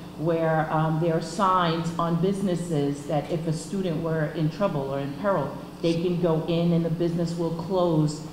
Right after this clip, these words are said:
so that until a child is safe and, uh, um, and officers can be called to intervene. So that's another,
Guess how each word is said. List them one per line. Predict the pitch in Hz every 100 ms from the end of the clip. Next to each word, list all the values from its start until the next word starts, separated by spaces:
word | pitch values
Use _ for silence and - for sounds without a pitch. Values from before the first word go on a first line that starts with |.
| -
so | - 156
that | 156 147
until | 165 160 185
a | 165 165
child | 170 160 147 156
is | 147
safe | - 175 156 151 - - -
and, | 147 143 -
uh, | 147 139 143 -
um, | 151 143 147 147 - - -
and | 135 139
officers | 180 180 170 170 156
can | 190 160
be | 151
called | - 180 156 151
to | -
intervene. | 165 165 147 175 170 135 - - - -
So | 196
that's | 180 175 190
another, | 175 165 165 147